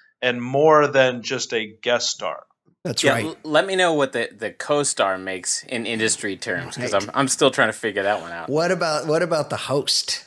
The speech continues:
Speaker 2: Like, what's the host get paid? 'Cause I want some of that, like,
Speaker 3: <laughs> The
Speaker 2: David Letterman
Speaker 3: lion's
Speaker 2: money.
Speaker 3: share, the
Speaker 2: Right.
Speaker 3: lion's share, Brian.
Speaker 2: <laughs> Right.
Speaker 3: All right.
Speaker 1: You get what you, what you're worth.
Speaker 2: Oh,
Speaker 3: But
Speaker 2: yep.
Speaker 3: <laughs> there you go.
Speaker 2: Fair
Speaker 3: But,
Speaker 2: enough. Zero.
Speaker 3: but, but I've got a bigger thing. I mean,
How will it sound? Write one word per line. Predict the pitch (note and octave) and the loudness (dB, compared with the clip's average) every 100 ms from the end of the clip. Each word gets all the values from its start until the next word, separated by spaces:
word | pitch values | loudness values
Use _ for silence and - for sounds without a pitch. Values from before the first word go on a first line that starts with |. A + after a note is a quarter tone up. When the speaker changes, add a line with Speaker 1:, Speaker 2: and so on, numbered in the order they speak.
| - | -10
Speaker 2:
Like, | A2 B2 | -8 0
what's | D3+ E3 | 2 2
the | E3+ | 0
host | B2 - C3 C3+ - | -4 -4 0 0 0
get | - G#2+ | -2 -6
paid? | - G#2+ G2+ | -6 -8 -6
'Cause | - C#3 | -2 0
I | C#3 | 2
want | F#3 F#3+ | 0 0
some | - D#3+ | 0 -2
of | |
that, | C#3 A#2+ G#2+ | -2 -4 -4
like, | A2+ - | -8 -4
Speaker 3:
<laughs> | |
The | C#3 | 2
Speaker 2:
David | F#3 E3 | 4 6
Letterman | |
Speaker 3:
lion's | E3 E3 F3+ D#3+ - | 6 6 6 4 2
Speaker 2:
money. | - | 2
Speaker 3:
share, | C3+ G#2+ F#2 - _ - | 6 6 4 -2 _ 0
the | C#3 | 2
Speaker 2:
Right. | B2+ C#3 | 2 0
Speaker 3:
lion's | B2+ C3+ B2+ G#2+ | 2 2 0 -2
share, | - G2+ F#2 | -2 -2 -2
Brian. | F#2+ G2+ - - | -2 0 -2 -8
Speaker 2:
<laughs> | - | -10
Right. | - B2+ A2+ - - - C#3+ - | -6 -4 -6 -12 -14 -14 -12 0
Speaker 3:
All | C#3 | 4
right. | C#3+ - - - - B2+ | 4 2 -8 -18 -12 -4
Speaker 1:
You | C#3 | -2
get | C3+ D3 D3+ | 2 4 4
what | C3+ C3+ - | 2 0 -4
you, | B2 A#2+ A#2 A#2 | -6 -6 -6 -8
what | - B2 A#2+ A#2 - - | -12 -2 0 0 -4 -12
you're | G#2+ G#2 | -10 -8
worth. | G2+ G2+ - - - _ _ _ _ _ _ | -4 -6 -6 -12 -16 _ _ _ _ _ _
Speaker 2:
Oh, | B2+ B2 G#2 | -6 -2 2
Speaker 3:
But | D#3 - | 2 2
Speaker 2:
yep. | A#2 - - | -4 -6 -14
Speaker 3:
<laughs> | - F#3+ - | -10 -10 2
there | F#3+ D#3+ | 2 4
you | D#3 | 2
go. | C3 | 0
Speaker 2:
Fair | - D3+ - D3 D#3+ | -4 -4 0 2 4
Speaker 3:
But, | D#3+ | 2
Speaker 2:
enough. | C#3+ G2 - - - | 0 -4 -10 -20 -8
Zero. | B2+ D3+ | -2 4
Speaker 3:
but, | D3+ F#2+ - _ _ _ _ - | 4 2 -6 _ _ _ _ 0
but | D3+ | 2
I've | D#3 | 2
got | D#3 F3 | 0 0
a | E3 C#3+ | 0 -2
bigger | E3 C#3 A#2 | -4 -2 -2
thing. | - A2 | -2 -4
I | G2+ A2 | -4 -4
mean, | A#2+ C#3 C#3 | -4 -2 -4